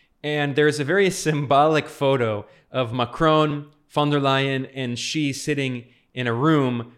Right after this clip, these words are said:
in this big circular table with a huge distance between them. So this symbolically reflects the political distance between these leaders. Clearly,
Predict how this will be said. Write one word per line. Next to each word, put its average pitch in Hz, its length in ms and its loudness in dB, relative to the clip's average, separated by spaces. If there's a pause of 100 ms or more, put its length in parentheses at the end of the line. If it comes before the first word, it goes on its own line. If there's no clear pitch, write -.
(260)
in 135 120 -2
this 120 120 -4
big 151 280 -2
circular 143 540 -2
table 117 480 -4
with 127 280 -2 (180)
a - 140 -8
huge 165 600 -2
distance 135 420 0
between 117 420 -8
them. 98 240 -10 (480)
So 151 380 0
this 151 240 -2
symbolically 156 680 2
reflects 127 580 -4
the 131 220 -6
political 147 680 0
distance 117 480 -8
between 131 440 -6
these 113 200 -8
leaders. 113 400 -4
Clearly, 151 640 4